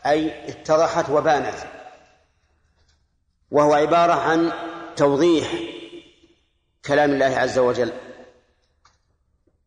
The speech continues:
والتفسير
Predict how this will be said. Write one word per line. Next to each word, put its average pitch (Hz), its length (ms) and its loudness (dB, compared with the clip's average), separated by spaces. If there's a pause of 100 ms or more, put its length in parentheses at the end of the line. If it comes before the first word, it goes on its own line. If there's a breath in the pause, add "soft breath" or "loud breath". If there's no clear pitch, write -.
(3000)
والتفسير 165 920 0